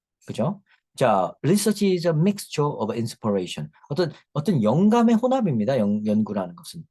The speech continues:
Hypothesis generation, musing over the, 어, over the old and surprise, 확률이라든가 놀라움을 넘어서는 어떤 그런,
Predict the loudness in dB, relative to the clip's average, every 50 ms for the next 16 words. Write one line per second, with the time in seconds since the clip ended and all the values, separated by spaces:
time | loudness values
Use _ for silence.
0 | _ -8 -4 -2 0 -2 0 -2 -4 -4 -4 -8 -8 -4 -2 0 0 2 2 2
1 | 2 0 -2 -2 -2 -2 0 0 0 -2 -4 -6 -8 -12 -18 -20 _ _ 0 2
2 | 2 4 4 2 2 0 0 -2 0 2 2 2 4 2 2 2 2 2 2 0
3 | -2 -6 -12 _ _ _ _ _ -2 0 2 2 2 2 0 -2 -6 _ _ _
4 | _ _ _ -20 -20 -20 _ _ _ -2 0 0 2 0 0 0 0 2 2 2
5 | 2 2 0 0 0 0 -2 -4 -2 0 0 0 0 -2 -2 -2 0 0 2 2
6 | 2 2 0 0 0 -2 -2 -2 -2 -2 0 0 0 0 0 2 2 2 2 2
7 | 0 -2 -2 -2 0 0 0 0 0 0 0 0 0 0 0 0 -2 -2 0 -2
8 | -2 -4 -4 -2 -2 -2 0 -2 -4 -6 -4 -4 -2 -2 0 -2 -2 -2 -4 -6
9 | -8